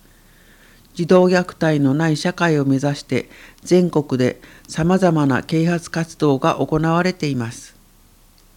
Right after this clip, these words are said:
オレンジマークに込められた思い。児童虐待防止運動のシンボルマークとして、オレンジ色が選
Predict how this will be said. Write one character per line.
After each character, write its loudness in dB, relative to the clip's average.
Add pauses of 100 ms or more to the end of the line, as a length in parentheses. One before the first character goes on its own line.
(800)
オ 2
レ 6
ン 6
ジ 0
マ 4
ー -2
ク -2
に 2
込 -2
め 2
ら 2
れ 2
た 0
思 2
い。 -2 (1080)
児 -2
童 6
虐 2
待 2
防 2
止 0
運 2
動 2
の 0
シ -4
ン 2
ボ 4
ル 0
マ 2
ー -2
ク -14
と -4
し -10
て、 -4 (360)
オ 0
レ 4
ン 2
ジ 0
色 4
が -2
選 0